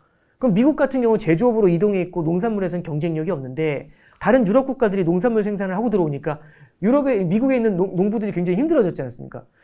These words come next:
그래서 의회에 로비를 그렇게 많이 했대요. 그래서 뭔 로비를 하는 거냐면, 유럽에서 들어오는 농산물에 대해서 관세를 부과하라고. 그래서 이제 의회에서는 거기에 이제 또 영합을 해가지고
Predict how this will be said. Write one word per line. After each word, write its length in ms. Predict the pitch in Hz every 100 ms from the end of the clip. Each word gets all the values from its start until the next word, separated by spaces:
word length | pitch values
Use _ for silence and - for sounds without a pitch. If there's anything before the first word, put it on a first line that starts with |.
| _
그래서 200 | 226 208
의회에 320 | 190 240 262 214
로비를 380 | 165 220 233
그렇게 220 | - 196 220
많이 180 | 160 135
했대요. 400 | - 127 120 - _ _
그래서 160 | 202 180
뭔 340 | 160 226 196
로비를 260 | 156 165 170
하는 140 | 190
거냐면, 420 | 151 139 165 170 - - _
유럽에서 500 | 170 233 294 269 247
들어오는 640 | - 196 196 185 220 302 370 _ -
농산물에 520 | 175 208 247 220 190
대해서 240 | 160 147
관세를 400 | 147 - 170 220
부과하라고. 560 | 156 135 123 117 120 - _ _ _
그래서 220 | - 302 285
이제 180 | 220 202
의회에서는 560 | 233 262 262 233 220 208
거기에 300 | 180 180 180
이제 220 | 160 160
또 120 | 196
영합을 320 | 175 190 185 196
해가지고 560 | 175 151 151 185 214